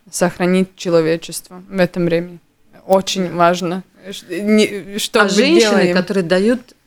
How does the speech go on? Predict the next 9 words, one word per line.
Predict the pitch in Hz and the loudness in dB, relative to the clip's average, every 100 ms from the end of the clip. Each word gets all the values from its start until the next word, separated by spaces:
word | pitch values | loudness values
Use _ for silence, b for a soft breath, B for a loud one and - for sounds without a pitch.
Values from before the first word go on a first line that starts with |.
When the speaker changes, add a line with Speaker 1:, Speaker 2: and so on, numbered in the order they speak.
| _ _ _ _ _ | _ _ _ _ _
Speaker 2:
жизнь. | 180 185 156 - _ - | -2 0 0 -8 _ -2
Speaker 1:
Да, | 190 196 180 - - - | 2 2 0 -6 -6 -4
Speaker 2:
Вот, | 185 | 0
Speaker 1:
да. | 175 - | 0 -2
Speaker 2:
поэтому | 170 170 - 175 175 160 - _ _ 185 | -10 -10 -10 -8 -6 -6 -10 _ _ -6
мне | 180 185 | -2 -2
очень | 180 - 160 | -4 -8 -10
нравится, | 165 165 156 - | -4 -4 -6 -14
что | - | -20